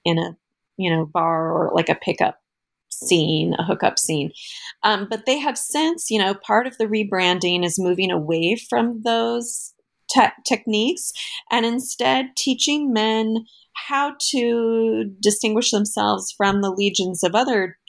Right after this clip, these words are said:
creepy dudes by actually, um, uh, teaching men how to bond with women and develop women's trust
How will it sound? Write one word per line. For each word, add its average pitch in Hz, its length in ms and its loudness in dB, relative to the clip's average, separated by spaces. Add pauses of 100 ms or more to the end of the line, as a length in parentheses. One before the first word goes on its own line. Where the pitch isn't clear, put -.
creepy 175 300 2
dudes 165 500 0 (420)
by 226 200 4
actually, 262 600 0 (140)
um, 185 460 0 (840)
uh, 175 460 -2 (640)
teaching 320 380 0
men 233 220 0
how 214 220 -2
to 208 60 4
bond 180 640 0
with 190 240 -2
women 170 480 0 (220)
and 185 280 2
develop 185 480 2
women's 170 480 0 (140)
trust - 580 0